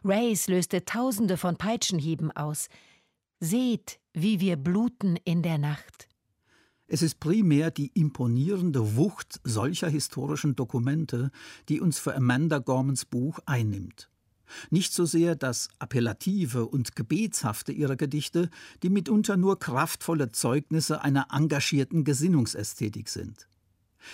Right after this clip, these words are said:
Speaker 2: Tatsächlich beeindruckt jedoch die Formenvielfalt, mit der die Dichterin ihre Themen in Angriff nimmt. Da finden sich weltanschaulich explizite Gedichte neben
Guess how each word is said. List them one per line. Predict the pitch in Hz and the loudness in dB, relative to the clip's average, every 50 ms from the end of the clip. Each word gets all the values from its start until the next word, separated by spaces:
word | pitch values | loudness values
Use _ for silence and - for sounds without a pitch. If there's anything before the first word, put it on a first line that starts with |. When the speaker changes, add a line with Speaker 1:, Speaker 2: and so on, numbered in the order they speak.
| - - | -18 -6
Speaker 2:
Tatsächlich | - 160 139 - - 165 170 - - 170 185 165 - - | -4 -4 -2 2 2 2 0 2 0 0 -2 -2 0 -2
beeindruckt | 135 - - 170 202 233 233 - 160 135 - _ - | -2 0 2 4 4 4 4 4 0 -4 -2 _ -2
jedoch | 123 117 139 160 - - | -2 0 0 -2 -2 -2
die | - 135 117 | -2 -2 -2
Formenvielfalt, | - - 170 196 247 247 220 170 123 - - - 135 127 120 113 - - 123 135 165 180 - - - - - - - | 0 -2 -2 0 2 4 4 4 2 0 -2 -2 -2 0 0 -2 -2 -4 -2 -2 -2 -2 -4 -10 -14 -18 -20 -2 -2
mit | 143 127 - | -2 0 2
der | 143 180 | 0 0
die | 165 165 135 | 0 -2 -2
Dichterin | - 160 - - - 160 160 170 180 - | -2 -4 -4 -2 -2 0 2 2 0 2
ihre | - 160 127 135 123 - | 0 2 2 2 0 0
Themen | - - 127 123 123 120 127 135 - | 0 2 4 4 6 4 4 2 2
in | - 170 180 - - | 0 -2 -2 -2 0
Angriff | - 147 151 143 131 117 - - | 2 2 2 0 -2 -6 -6 -6
nimmt. | 110 104 85 82 - - - _ _ _ _ _ _ - - - - | -8 -8 -8 -8 -12 -16 -20 _ _ _ _ _ _ -18 -18 -8 -2
Da | - 135 | -2 0
finden | - 165 165 - 220 | 2 0 0 2 0
sich | 175 - 180 165 - - _ _ | 0 2 0 -2 -2 -8 _ _
weltanschaulich | 120 131 143 160 190 - - 170 160 - - 156 151 156 156 160 151 - - - | 0 2 2 2 0 -2 -2 -2 -2 0 0 0 2 2 2 2 0 -2 -8 -4
explizite | - 165 165 - - - 143 131 - - - 175 214 - - 139 | -4 -4 -4 -4 -6 -4 -4 -4 -2 -2 -2 -2 -2 -2 -2 -2
Gedichte | 123 139 110 113 135 160 - - - 175 196 208 185 - _ _ _ _ | -2 -2 -2 0 -2 -2 -2 -4 -2 0 0 0 -2 -6 _ _ _ _
neben | - 131 123 117 123 120 113 107 | 2 2 2 4 4 2 2 0